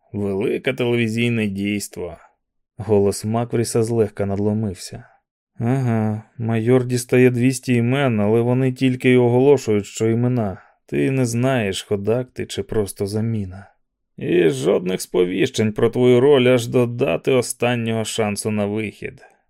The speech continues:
погодився Макфріс, говорячи про дату так, ніби вона була кілька років тому, а не чотири дні.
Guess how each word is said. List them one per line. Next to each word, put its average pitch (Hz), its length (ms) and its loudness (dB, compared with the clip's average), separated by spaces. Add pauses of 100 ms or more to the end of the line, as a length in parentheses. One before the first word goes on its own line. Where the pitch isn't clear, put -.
(240)
погодився 104 500 0
Макфріс, 120 500 -2
говорячи 143 500 0
про 143 180 0
дату 143 340 0
так, 147 360 -4
ніби 143 240 -2
вона 151 260 0
була 151 260 2
кілька 151 400 0
років 139 340 2
тому, 127 480 0
а 95 80 -2
не 101 140 -4
чотири 104 500 -4
дні. 98 380 -6